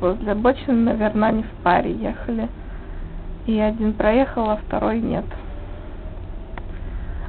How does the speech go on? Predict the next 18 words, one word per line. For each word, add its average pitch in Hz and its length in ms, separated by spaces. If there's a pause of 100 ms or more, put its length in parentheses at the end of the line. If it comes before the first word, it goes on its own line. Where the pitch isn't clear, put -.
Ну 262 240
и 240 240
вот, 214 200 (300)
походу, 226 460
вот 214 200
этот 208 300
грузовик, 196 580
который 185 400 (140)
стоит 190 260 (300)
на 220 140
повороте, 190 580
это 196 260
он 202 280 (420)
сбил 208 320 (1300)
мотоциклиста. 214 1000 (1900)
Ну 233 140
как, - 300 (560)
помеха 226 500